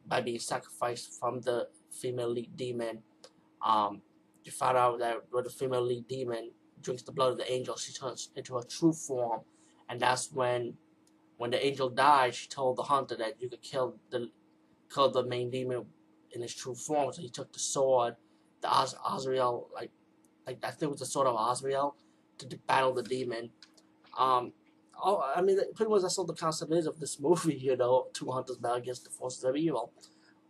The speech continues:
But, I mean, this movie is just good. Just don't be fooled by the cover.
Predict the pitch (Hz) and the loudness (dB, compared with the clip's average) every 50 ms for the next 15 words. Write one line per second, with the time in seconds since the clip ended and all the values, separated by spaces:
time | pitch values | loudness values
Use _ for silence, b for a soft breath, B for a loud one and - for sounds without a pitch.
0 | _ _ - 139 139 - - 123 170 202 226 226 214 196 180 165 - 175 220 254 | _ _ 8 8 8 8 8 6 4 4 4 4 4 4 2 0 0 0 0 2
1 | - 285 277 285 302 269 254 247 208 165 - - 190 196 175 160 - 185 180 185 | 2 -2 -2 -2 -2 -4 -2 -4 -4 -4 0 4 4 6 6 4 2 -2 0 0
2 | 196 196 - - 180 175 175 156 - 143 - - - 147 143 139 143 143 139 139 | -2 -4 -4 -4 0 2 2 0 0 -2 -6 0 2 2 2 2 2 2 4 4
3 | 143 143 | 2 2